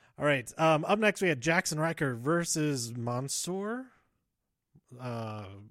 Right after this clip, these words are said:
I don't know his name, the rest of his name. Uh, Jackson Riker won that of the Forgotten Sons, of course. Um, I almost forgot that he was part of Forgotten Sons. Backstage, we have Ricochet challenging Adam Cole,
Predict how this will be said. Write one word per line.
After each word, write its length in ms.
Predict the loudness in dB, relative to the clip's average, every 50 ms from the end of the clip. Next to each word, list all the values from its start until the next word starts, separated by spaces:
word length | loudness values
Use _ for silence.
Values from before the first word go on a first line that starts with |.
| _ _ -20 _ _ _ _ -14
I 60 | -12 -12
don't 200 | -10 -10 -12 -12
know 140 | -14 -14
his 180 | -12 -14 -14 -14
name, 260 | -14 -14 -16 -16 -20 _ _ _ _ _
the 60 | -10 -10
rest 180 | -10 -10 -12
of 60 | -16
his 140 | -16 -16 -16
name. 220 | -18 -20 -20 -20 _ _ _ _ _ _ _ _ _ _ _ _ _ -6
Uh, 180 | -2 -2 -2
Jackson 360 | 2 2 0 0 0 -6 -8 -6
Riker 240 | -6 -6 -6 -10
won 300 | -10 -8 -6 -6 -4 -2
that 240 | -2 -4 -4 -4 -8 _ _ _ _ -14 _
of 200 | 2 2 4 4
the 100 | 2 2
Forgotten 440 | 2 2 6 6 6 6 6 2 -2
Sons, 540 | 0 0 0 0 0 -4 -6 -10 -12 -14 _ _ _ _ _ _ _
of 160 | -12 -12 -12
course. 540 | -10 -10 -8 -8 -8 -10 -10 -10 -10 -10 -12 _ _ _ _ _ _ _ -12
Um, 260 | -10 -8 -8 -10 -10
I 60 | -10 -8
almost 280 | -8 -8 -8 -10 -12
forgot 520 | -12 -10 -8 -8 -8 -8 -10 -12 -14 -14 -14 _ _ _ _
that 140 | -12 -12 -12
he 100 | -10 -12
was 220 | -10 -10 -10 -12 -12
part 240 | _ -14 -14 -14
of 80 | -14 -18
Forgotten 340 | _ -16 -16 -16 -16 -16 _
Sons. 520 | -16 -16 -16 -18 _ _ -20 -20 -20 -20 _ _ _ _ _ _ _ _ _ _ _ _ _ _ _ _ _ _ _ _ _ _ _ _ _ _ _ _
Backstage, 460 | -2 -2 0 2 2 4 4 4 4
we 60 | 4
have 180 | 4 4 2 2
Ricochet 520 | 4 4 4 4 2 0 2 2 2 2
challenging 720 | 2 0 0 2 2 2 2 2 2 2 0 0 0 -4 -6 0
Adam 340 | 2 2 2 4 2 -2 -6
Cole, 540 | -10 -2 2 4 4 4 4 2 0 -2